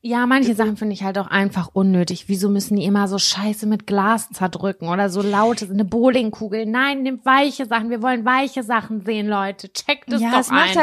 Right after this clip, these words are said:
Speaker 2: halt, es macht halt keinen Spaß, was, ich meine, bei einer Bowlingkugel ist nochmal so was anderes, weil dann kurz diese Frage ist, „Kriegt's das hin?“ oder so, ne, bei irgendwie so harten Sachen. Aber so Glas, dann denk ich mir, „Warum? Wir wissen doch eh alle, dass das einfach zerspringt, ohne dass die beiden Dinger sich berührt haben.“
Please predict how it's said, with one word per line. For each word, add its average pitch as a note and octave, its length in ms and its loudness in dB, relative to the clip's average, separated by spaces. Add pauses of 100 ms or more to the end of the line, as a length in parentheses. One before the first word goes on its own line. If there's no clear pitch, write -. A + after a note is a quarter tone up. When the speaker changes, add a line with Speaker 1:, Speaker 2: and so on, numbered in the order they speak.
(260)
Speaker 2:
halt, F3+ 60 -6
es A#3 60 -10
macht D4 240 -2
halt D4+ 200 0
keinen C4+ 240 -2
Spaß, C4+ 480 0
was, B3+ 260 -2
ich B3 120 -8
meine, D4 200 0
bei C#4+ 60 4
einer C4+ 160 2
Bowlingkugel D4+ 580 0
ist - 160 -4
nochmal A#3+ 280 2
so A3+ 120 -4
was G#3+ 180 0
anderes, C#4 560 -2
weil A3+ 140 4
dann A3 220 0
kurz C4 260 0
diese A3 260 -2
Frage G3+ 440 2
ist, - 400 -6
„Kriegt's - 420 -2
das F#3 260 0
hin?“ A#3+ 300 4 (180)
oder D4+ 240 4
so, D#4 280 2
ne, B3 320 2
bei G#3 160 0
irgendwie G#3 240 -2
so F#3+ 180 -4
harten A#3+ 280 -2
Sachen. A3 240 -4
Aber G#3 220 0 (460)
so G#3+ 200 0
Glas, G#3 480 0
dann A#3+ 180 2
denk A#3 160 0
ich A#3+ 100 -6
mir, B3 160 2
„Warum? B3 400 2
Wir B3 160 2
wissen C4+ 240 0
doch C4 160 0
eh E4+ 240 2
alle, A#3 160 4
dass G#3+ 160 -4
das - 160 -6
einfach D4 380 0
zerspringt, C#4 680 -2
ohne C#4 240 0
dass C4 180 -2
die B3 120 -8
beiden B3 340 0
Dinger B3+ 300 0
sich A3+ 240 -6
berührt B3 480 2
haben.“ F#3 640 0